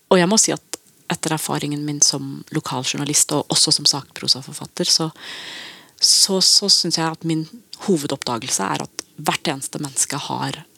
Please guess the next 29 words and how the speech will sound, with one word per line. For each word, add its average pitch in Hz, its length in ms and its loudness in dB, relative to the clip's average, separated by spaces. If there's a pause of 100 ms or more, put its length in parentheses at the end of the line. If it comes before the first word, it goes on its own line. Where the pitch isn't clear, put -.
en 156 160 0
livshistorie 131 640 -2
som 143 220 0
bare, 135 360 -2 (680)
ja, 160 80 2
som 165 160 2
er - 80 2
stor 190 440 2
da, - 100 2 (960)
og 175 120 6
som 175 140 2
bare 156 160 2
kan 160 160 -2
få 147 100 -2
deg 151 140 0
ned 185 100 4
på 233 140 6
knærne. 175 340 4 (680)
For - 260 2
alle 160 240 0
har 170 100 -2
vært 185 200 -4
gjennom 139 260 -6
noe, 160 300 -2 (460)
og, 160 260 0
og 160 220 0
alle 160 360 -2
har 143 460 -4
liksom 156 420 -2